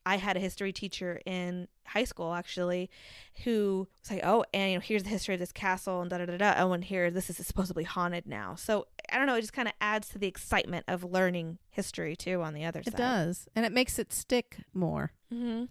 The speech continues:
Speaker 2: I mean, how are you supposed to remember all this stuff when it's just dates, you know, and places?
Speaker 1: Sure.
Speaker 2: But when you have a story attached, of course you're gonna remember it.
Speaker 1: Well, it makes the
Speaker 2: So
Speaker 1: history more personal too. That,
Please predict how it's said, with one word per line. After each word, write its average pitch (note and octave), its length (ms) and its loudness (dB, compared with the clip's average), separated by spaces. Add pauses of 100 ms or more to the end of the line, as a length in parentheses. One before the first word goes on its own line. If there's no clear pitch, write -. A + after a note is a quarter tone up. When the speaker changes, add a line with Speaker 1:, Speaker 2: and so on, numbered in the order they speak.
Speaker 2:
I G#3+ 60 0
mean, G#3+ 160 2
how A#3 100 4
are A#3 80 2
you A#3 100 2
supposed A3 340 2
to F3 280 0
remember F#3+ 480 0
all E3 160 2
this D#3 240 -4
stuff - 420 -4
when D#3+ 120 -2
it's D#3+ 160 -4
just D3+ 320 -2
dates, - 580 0 (160)
you E3+ 80 0
know, D#3 140 0
and D3+ 140 -2
places? F3 340 2
Speaker 1:
Sure. C4 420 2
Speaker 2:
But F3 160 4
when F#3 120 2
you F#3 100 4
have F3+ 160 2
a E3 60 0
story B3+ 520 4
attached, C#3+ 720 -2 (460)
of G3+ 140 -6
course B3 280 0
you're G#3 80 -2
gonna E3+ 220 -2
remember - 500 -6
it. - 200 -10 (240)
Speaker 1:
Well, B3+ 160 0
it A#3 60 -2
makes A#3 260 -4
the A3 80 0
Speaker 2:
So F3 60 4
Speaker 1:
history E3+ 280 0
more F#3+ 160 -4
personal G3+ 480 0
too. G3+ 340 -2
That, G3 220 -6